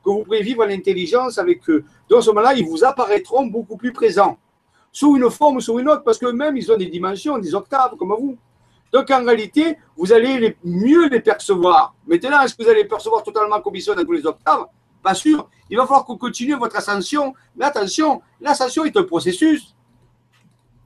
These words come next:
Dans une évolution cosmique, il y a moult ascensions.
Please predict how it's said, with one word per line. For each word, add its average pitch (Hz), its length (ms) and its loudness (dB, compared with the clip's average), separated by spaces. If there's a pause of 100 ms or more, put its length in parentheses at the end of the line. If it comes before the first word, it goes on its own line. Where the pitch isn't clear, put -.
(160)
Dans 277 160 4
une 240 220 -2
évolution 214 480 -2
cosmique, 208 580 0
il 233 120 -2
y 233 100 2
a 220 100 6
moult 285 580 4
ascensions. 165 680 -2